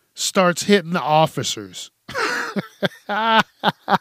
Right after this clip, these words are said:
So now she's assaulted her wife, I mean, her husband, a few fucking officers, and, uh, all over,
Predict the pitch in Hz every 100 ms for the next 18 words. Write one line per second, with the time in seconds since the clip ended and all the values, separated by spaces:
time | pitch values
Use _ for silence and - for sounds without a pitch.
0 | _ 180 196 196 196 185 - _ _ _
1 | _ _ _ - 220 196 190 180 - 175
2 | 151 143 - 180 175 156 156 147 170 190
3 | 185 - _ - 160 165 151 147 175 190
4 | 180 196 190 180 _ _ _ _ _ _
5 | _ _ _ 143 143 196 180 - 175 -
6 | 131 160 170 190 196 - 196 190 196 185
7 | - _ _ _ _ _ _ _ - 160
8 | 175 165 165 175 170 165 180 196 196 190
9 | 185 185 185